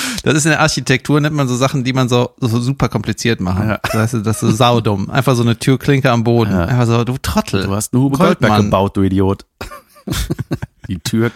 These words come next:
Speaker 2: was war das? Die Tür-Eintritt-Alternative.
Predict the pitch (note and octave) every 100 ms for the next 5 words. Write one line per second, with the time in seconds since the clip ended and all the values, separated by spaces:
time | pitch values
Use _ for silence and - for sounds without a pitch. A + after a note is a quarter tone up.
0 | - - G2+ - A#2 - F2 - G#2 F2+
1 | G#2+ A2 - F#2+ E2+ - - F2+ E2+ F2
2 | E2 E2 - - F#2 E2+ G2+